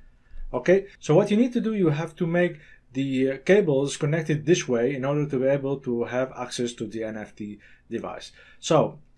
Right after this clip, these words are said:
in this case, you need to put a cable between, you have here an Ethernet plus P O E in port. Okay, so this is the port here.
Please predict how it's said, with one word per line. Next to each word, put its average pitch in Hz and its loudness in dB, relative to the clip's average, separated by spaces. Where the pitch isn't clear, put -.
in 156 0
this 247 0
case, 143 4
you 147 4
need 196 4
to 170 -2
put 185 0
a 123 -2
cable 156 2
between, 127 -2
you 127 -2
have 147 2
here 196 2
an 139 -2
Ethernet 190 0
plus 233 0
P 175 -6
O 160 2
E 185 -4
in 190 2
port. 98 -4
Okay, 147 0
so 139 -2
this 151 0
is 151 -4
the 127 -4
port 139 -4
here. 131 -2